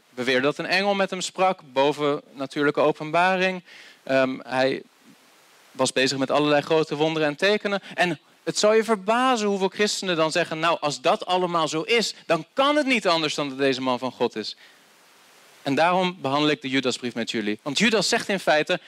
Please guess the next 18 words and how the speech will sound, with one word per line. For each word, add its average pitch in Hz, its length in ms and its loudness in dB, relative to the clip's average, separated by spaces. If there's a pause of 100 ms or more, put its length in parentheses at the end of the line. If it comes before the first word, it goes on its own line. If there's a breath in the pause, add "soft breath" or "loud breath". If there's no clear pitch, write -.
"Jawel, 247 600 0 (380)
dan 226 180 -4
kan 254 200 2
dat 240 140 2
nog 226 180 -2
steeds 269 380 0
zo 247 100 2
zijn 190 240 0
dat 156 120 0
het 151 160 -4
een 147 120 -6
man 143 260 -2 (200)
is 143 480 -2
die 127 100 -12
niet 131 280 -4 (140)
van 127 140 -6
God 135 240 -2
is." - 420 -6